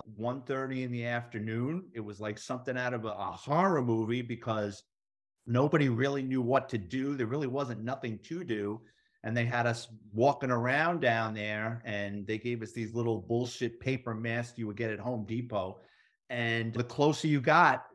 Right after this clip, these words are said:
to, uh, Ground Zero, the darker it got because of all that volcanic ash that was in the air. The sunlight had difficulty getting through the particles, and just like something out of a horror movie. Th-, there was this tremendous pile of rubble.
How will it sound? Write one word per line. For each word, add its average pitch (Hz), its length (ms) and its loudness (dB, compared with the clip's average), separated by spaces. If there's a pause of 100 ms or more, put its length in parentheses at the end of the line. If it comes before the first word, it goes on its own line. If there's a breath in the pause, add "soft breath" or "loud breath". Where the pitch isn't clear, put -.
to, 120 340 2
uh, 110 120 -2
Ground 120 300 4
Zero, 123 640 6
the 113 80 -4
darker 127 540 6
it 110 100 -2
got 113 320 2
because 113 300 -2
of 101 100 -8
all 123 240 4
that 117 320 4
volcanic 120 680 -2
ash 147 320 2
that 123 140 -2
was 120 180 -2
in 110 100 0
the 107 220 -2
air. 107 320 0 (160)
The 117 80 0
sunlight 131 580 0
had 117 200 -2
difficulty 120 600 -6
getting 127 300 -10
through 127 160 -4
the 107 80 -2
particles, 123 840 6
and 107 260 -6 (420)
just 208 200 0
like 214 160 2
something 220 240 0
out 214 100 4
of 202 60 2
a 175 100 8
horror 202 320 4
movie. 98 400 0 (300)
Th-, 113 100 -8 (160)
there 120 120 -4
was 104 200 -10 (140)
this 104 160 -10
tremendous 123 600 -2
pile 127 400 4
of 104 120 4
rubble. 151 540 6